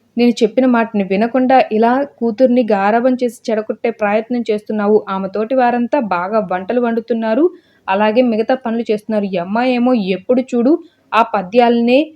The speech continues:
ఆలపిస్తూ సమయం అంతా వృధా చేస్తూ ఉంటుంది. ఎప్పుడైనా ఆమె ఏదైనా ఇంటి పని, వంట పని చేసిందా? ఎప్పుడు ఆ చదువు, పద్యాలు అంటూ అలాగే తిరుగుతూ ఉంటుంది. రేపటి రోజున ఈమెకు వివాహం చేస్తే అత్తింటి వారు మనల్నే అంటారు,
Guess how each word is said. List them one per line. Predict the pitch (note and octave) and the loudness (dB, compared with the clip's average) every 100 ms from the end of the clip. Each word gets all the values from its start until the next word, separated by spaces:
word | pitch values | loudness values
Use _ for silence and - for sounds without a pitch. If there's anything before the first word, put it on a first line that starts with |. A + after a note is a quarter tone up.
| _ - | _ -2
ఆలపిస్తూ | F#3+ A3+ A3+ A3 - | 2 4 2 -6 -6
సమయం | C4+ A#3 G#3+ A#3+ | -2 -2 -2 -2
అంతా | A#3 A3 B3 | -2 0 0
వృధా | G#3 F3+ F#3+ A#3+ | 0 -2 0 0
చేస్తూ | B3 A3 A3 B3 | 2 -2 0 0
ఉంటుంది. | A3 G#3+ G#3 A3 - _ _ - | 0 -2 0 -2 -4 _ _ -2
ఎప్పుడైనా | A3 G#3+ A#3 A3+ B3+ C#4 - _ _ | -2 0 0 2 0 -2 -6 _ _
ఆమె | - G#3+ A3+ | -2 0 2
ఏదైనా | G#3 G#3 G#3 F#3+ - _ | 2 2 2 -2 -8 _
ఇంటి | A3+ A#3 | -2 0
పని, | - B3+ B3+ | 2 2 4
వంట | G#3+ G3+ | 2 0
పని | A3+ A#3+ | 0 -2
చేసిందా? | A3+ A3 A3 A#3 A3+ B3 C#4+ _ _ | -2 -2 -2 -2 0 -2 -4 _ _
ఎప్పుడు | A3 A3 - B3+ A#3 G3+ | 0 0 0 0 2 0
ఆ | A3+ | 0
చదువు, | - F#3+ F#3+ G#3+ A3+ | -2 -6 -2 0 0
పద్యాలు | G#3+ F#3+ F#3 G#3+ A3 A3 | -2 0 4 6 6 2
అంటూ | G#3 G3+ C4 - | 0 -2 -4 -4
అలాగే | F#3+ G3 G#3 B3 - | -4 -2 0 -4 -4
తిరుగుతూ | G3 G#3 A#3 B3 | -4 -4 -2 -2
ఉంటుంది. | A#3 G#3+ G#3+ A#3 - - | -2 -2 0 -2 -4 -6
రేపటి | G3+ G3+ G3 | -4 -2 -2
రోజున | G3 A#3+ C#4+ | -2 0 0
ఈమెకు | B3+ A3+ G#3+ | 0 0 -4
వివాహం | F#3 E3+ F#3+ A3 B3+ | -8 -6 -4 -2 -4
చేస్తే | B3 A#3+ - C4+ | -4 -6 -2 -2
అత్తింటి | F#3+ - A#3 A#3+ | -2 -4 -6 -2
వారు | A#3+ A3 | 0 0
మనల్నే | B3 G3+ G3 A3+ B3 | 0 -4 -4 -4 -2
అంటారు, | A#3 A3+ A#3 | -2 0 2